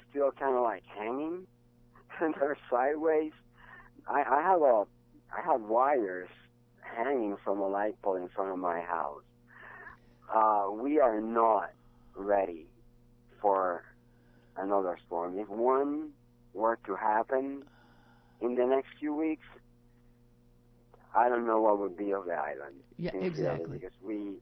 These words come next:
Speaker 1: are not ready
Speaker 2: Well, here's what
Speaker 1: at
Speaker 2: I,
Speaker 1: all.
Speaker 2: here's what I wanna know. Um,
Speaker 1: Hmm.
Speaker 2: I'm wondering if Puerto Rico will survive,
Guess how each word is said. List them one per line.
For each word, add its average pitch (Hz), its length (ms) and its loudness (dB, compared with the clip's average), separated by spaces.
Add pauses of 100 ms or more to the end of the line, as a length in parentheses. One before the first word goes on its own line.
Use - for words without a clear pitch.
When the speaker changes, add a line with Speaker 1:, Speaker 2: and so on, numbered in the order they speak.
(880)
Speaker 1:
are 92 180 -4
not 90 380 0
ready 78 400 -6 (280)
Speaker 2:
Well, 262 140 6
here's 370 300 2
what 240 140 4
Speaker 1:
at 202 60 8
Speaker 2:
I, 185 80 8
Speaker 1:
all. - 200 -10 (100)
Speaker 2:
here's 254 260 2
what 196 140 4
I 160 160 6
wanna 127 320 0
know. 107 240 -8 (460)
Um, 151 840 4 (400)
Speaker 1:
Hmm. - 240 -8
Speaker 2:
I'm 247 220 4
wondering 233 520 4
if 135 140 -4
Puerto 139 320 2
Rico 127 400 -4
will 120 240 -4
survive, 113 920 -10